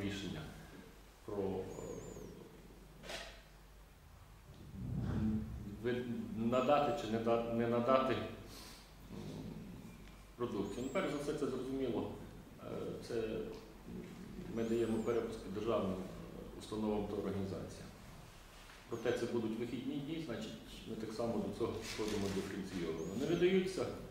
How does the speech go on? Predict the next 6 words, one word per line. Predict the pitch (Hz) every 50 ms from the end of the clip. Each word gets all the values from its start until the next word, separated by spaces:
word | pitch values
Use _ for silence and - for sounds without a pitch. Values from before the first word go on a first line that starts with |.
| - -
перепустки | 127 127 120 110 - - - - - 113
громадянам, | 120 135 131 127 139 139 151 147 135 120 120 - - -
котрі, | - - - 127 117 101 101 - - - - - - - - - - - -
навіть | 135 131 127 127 131
якщо | 120 113 - 127 - -
проживають | 135 120 127 147 156 165 165 - 123 110 - -